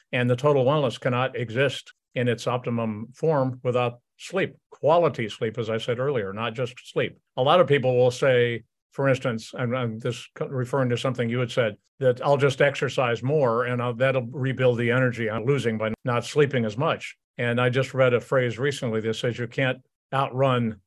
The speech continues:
no sleep and you can't outrun a bad diet. So everything has to be in balance, and sleep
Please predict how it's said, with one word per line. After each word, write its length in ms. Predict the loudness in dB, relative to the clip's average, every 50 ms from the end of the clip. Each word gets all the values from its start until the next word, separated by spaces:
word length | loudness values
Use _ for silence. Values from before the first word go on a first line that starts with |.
| _ _
no 200 | -2 2 2 2
sleep 380 | 2 0 -2 -2 -2 -2 -4 -10 _ _ _ _ -6
and 100 | -4 -4
you 100 | -4 -4
can't 300 | -2 0 0 0 0 -2
outrun 500 | -2 -2 -2 -2 -2 -2 0 0 -2 -2
a 140 | -4 -6
bad 280 | -2 0 0 0 0 0
diet. 340 | -2 -2 0 0 -2 -4 -6 _ _ _ _ _
So 400 | _ -2 2 4 4 6 4 2 2 2
everything 400 | 2 4 4 4 4 2 2 2
has 220 | 0 -2 -2 -4
to 80 | -6 -8
be 120 | -4 -4
in 120 | -4 -4 -2
balance, 460 | 0 0 2 2 2 0 0 -2 -4
and 200 | -4 -4 -4 -4
sleep 380 | -4 0 0 2 2 0 -2